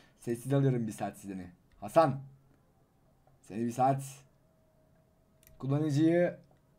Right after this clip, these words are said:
otuz dakika engelledim. Adam ol. Hasan gibi gülenleri engellerim. Bak yapmayın şunu. Sinir oluyorum.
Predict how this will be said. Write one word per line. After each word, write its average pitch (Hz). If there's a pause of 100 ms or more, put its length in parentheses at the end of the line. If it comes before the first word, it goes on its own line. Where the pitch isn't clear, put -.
(280)
otuz 147
dakika 151
engelledim. 123 (1040)
Adam 143
ol. 117
Hasan 185
gibi 175
gülenleri 175
engellerim. 143
Bak 107
yapmayın 135
şunu. 107
Sinir 151
oluyorum. 95